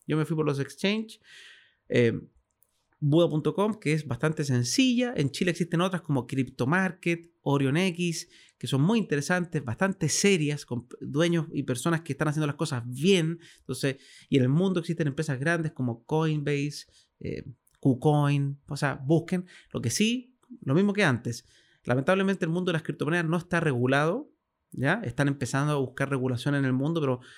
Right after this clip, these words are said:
váyanse por las que sean las top cinco o del país. O sea, en el país yo conozco top tres, no sé si hay otra, y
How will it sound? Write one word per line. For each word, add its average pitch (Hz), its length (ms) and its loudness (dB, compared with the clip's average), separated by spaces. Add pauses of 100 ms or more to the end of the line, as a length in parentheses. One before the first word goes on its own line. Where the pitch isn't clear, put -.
(360)
váyanse 160 420 0
por 143 160 -4
las 120 80 -2
que - 120 -8
sean 175 200 0
las - 220 -6
top 156 160 0
cinco 185 680 -4 (280)
o 139 80 4
del 123 200 2
país. 156 640 -2
O 131 80 -6
sea, 131 100 0
en 123 60 2
el 117 60 -4
país 196 180 2
yo 180 80 0
conozco 165 280 0
top 143 220 -2
tres, 156 300 2
no 127 80 -2
sé 143 120 -4
si 156 80 0
hay 156 80 2
otra, 139 260 -2 (800)
y 185 300 4